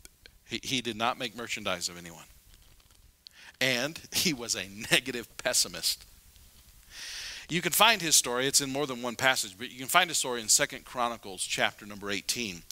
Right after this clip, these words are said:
And it's the story of this guy named Micaiah, who happened to be a prophet during the days of Ahab and Jezebel.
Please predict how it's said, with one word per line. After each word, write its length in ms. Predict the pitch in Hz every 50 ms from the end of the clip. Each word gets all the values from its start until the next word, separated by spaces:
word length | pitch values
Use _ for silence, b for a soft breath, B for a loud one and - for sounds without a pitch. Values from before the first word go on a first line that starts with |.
| B B B B B B
And 140 | 120 120 117
it's 180 | 117 - - 131
the 60 | 123
story 340 | - - - 147 143 143 131
of 80 | 117
this 160 | 113 117 107
guy 300 | - - 107 107 113 110
named 340 | 110 107 110 107 104 101 101
Micaiah, 600 | 98 104 - - - - 214 185 123 104 92 90 -
who 120 | - -
happened 420 | - 120 131 143 - - 139 127 -
to 120 | - 135 120
be 160 | 107 117 110
a 80 | 98
prophet 500 | - - - 170 143 135 - - 95 87
during 200 | - 113 113 110
the 80 | 107 101
days 300 | 90 107 104 107 101 104
of 100 | 101 78
Ahab 360 | 87 117 117 110 113 107 98
and 160 | 101 95 90
Jezebel. 560 | 113 113 110 101 - - - 87 76 67 -